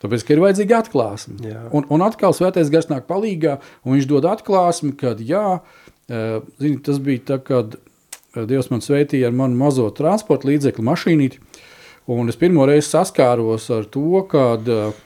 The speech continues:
Speaker 1: piebraucot pie luksafora, eh, pie-, piespiežot, kā sacīt, bremžu pedāli, mašīna noslāpst.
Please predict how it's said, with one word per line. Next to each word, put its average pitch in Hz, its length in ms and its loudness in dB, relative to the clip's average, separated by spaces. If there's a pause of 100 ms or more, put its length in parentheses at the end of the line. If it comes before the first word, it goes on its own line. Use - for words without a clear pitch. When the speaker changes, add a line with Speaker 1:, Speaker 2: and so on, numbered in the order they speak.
(320)
Speaker 1:
piebraucot 135 580 0
pie 123 160 -4
luksafora, 202 800 -2 (1000)
eh, 101 480 -6 (240)
pie-, 143 180 2
piespiežot, 120 800 -2
kā 101 160 -4
sacīt, 110 420 -6 (360)
bremžu 139 340 0
pedāli, 165 320 2
mašīna 120 400 -2
noslāpst. 127 560 0